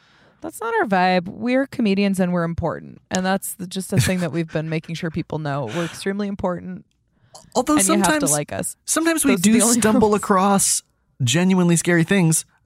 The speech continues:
Speaker 2: like the red light demon, uh, from an Urban Legisode
Speaker 1: Oh,
Speaker 2: several months ago.
Speaker 1: God.
Speaker 2: And also the fact that in our last episode, I discovered that I accidentally bought a hallucinatory herb that could have <laughs> killed me,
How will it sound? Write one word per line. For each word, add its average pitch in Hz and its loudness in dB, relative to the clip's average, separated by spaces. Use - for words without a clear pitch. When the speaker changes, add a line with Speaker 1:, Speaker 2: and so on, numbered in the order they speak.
Speaker 2:
like 117 0
the 110 2
red 101 2
light 139 0
demon, 165 2
uh, 151 2
from 156 0
an 156 2
Urban 151 2
Legisode 156 0
Speaker 1:
Oh, - -6
Speaker 2:
several 190 0
months 156 0
ago. 156 2
Speaker 1:
God. 151 -8
Speaker 2:
And 170 2
also 226 2
the 202 0
fact 202 0
that 190 0
in 180 2
our 190 4
last 185 2
episode, 170 2
I 135 2
discovered 160 2
that 143 2
I 143 2
accidentally 147 2
bought 120 0
a 120 2
hallucinatory 139 2
herb 117 2
that 113 0
could - 0
have 160 -2
<laughs> - -8
killed 185 0
me, 160 2